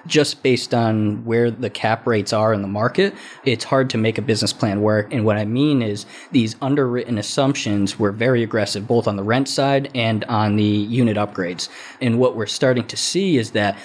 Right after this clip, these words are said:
with the rising costs of material, the business plans are being executed, but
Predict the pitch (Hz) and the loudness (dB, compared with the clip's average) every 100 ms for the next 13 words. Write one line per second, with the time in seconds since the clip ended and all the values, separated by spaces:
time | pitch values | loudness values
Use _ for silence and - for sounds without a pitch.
0 | - 127 104 107 110 117 113 107 - 107 | -2 0 2 0 2 0 0 -4 -2 0
1 | 110 107 - 110 101 101 - 107 104 - | 0 0 0 2 2 -2 -2 0 0 0
2 | 147 156 113 104 98 - - 123 117 107 | 0 2 2 -2 -6 -12 -8 -2 -2 0
3 | 131 147 143 - 120 110 110 107 107 127 | 0 0 -2 0 0 0 2 2 2 0
4 | - - 107 107 101 107 | -2 0 2 2 2 0